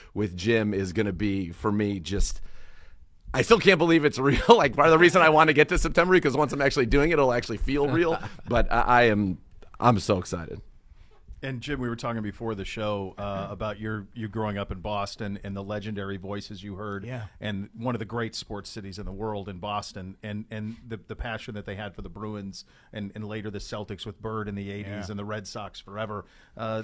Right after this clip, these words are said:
Speaker 3: that is all kinda wrapped up here. I mean, you're getting a ta-
Speaker 4: Oh.
Speaker 3: that, that's, that, that's the football version is right here.
Speaker 4: Yeah, and when I first came here and, and I interviewed here in Cleveland to get the job, that was in nineteen eighty-five,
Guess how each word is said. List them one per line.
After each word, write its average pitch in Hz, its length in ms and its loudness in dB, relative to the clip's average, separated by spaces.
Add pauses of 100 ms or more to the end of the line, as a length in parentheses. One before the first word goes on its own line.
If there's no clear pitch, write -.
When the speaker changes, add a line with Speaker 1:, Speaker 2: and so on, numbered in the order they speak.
(120)
Speaker 3:
that 135 260 -2
is 131 160 -6
all 131 160 -2
kinda 127 300 -8
wrapped 120 340 -8
up 117 160 -8
here. 117 300 -10 (120)
I 110 60 -10
mean, 117 100 -4
you're 117 120 -4
getting 117 140 -8
a 110 40 -6
ta- 147 200 -4
Speaker 4:
Oh. - 20 -6
Speaker 3:
that, 131 200 -2
that's, 127 260 -4
that, 131 200 -6
that's 135 280 -6
the - 180 -10
football 156 360 -4
version 127 360 -8
is 101 120 -8
right 113 200 -8
here. 120 180 -14 (240)
Speaker 4:
Yeah, 202 300 6
and 180 420 -6
when 208 160 -4
I 330 100 -2
first 302 300 -6
came 190 240 -2
here 208 400 -4
and, 135 280 -8
and 135 180 -8
I 123 80 -4
interviewed 160 760 -2
here 147 280 -4
in 143 100 -4
Cleveland 147 440 -4
to 123 40 -10
get 123 200 -6
the 143 40 -10
job, 131 280 -8
that 135 100 -6
was 131 160 -8
in 113 80 -8
nineteen 113 340 -10
eighty-five, 110 640 -10